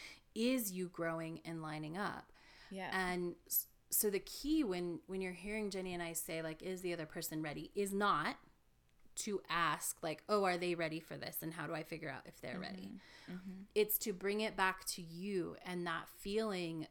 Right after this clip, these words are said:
Speaker 1: of, again, and this is higher level, right? It's one thing to feel inspiration.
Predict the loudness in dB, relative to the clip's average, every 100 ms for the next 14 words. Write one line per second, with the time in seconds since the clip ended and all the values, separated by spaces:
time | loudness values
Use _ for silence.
0 | -4 -2 -2 -4 -2 -2 -2 0 0 0
1 | 2 0 2 2 4 4 2 0 -2 -2
2 | -2 -4 0 2 2 2 -2 -2 -4 -2
3 | 0 0 -2 0 0 2 0 2 2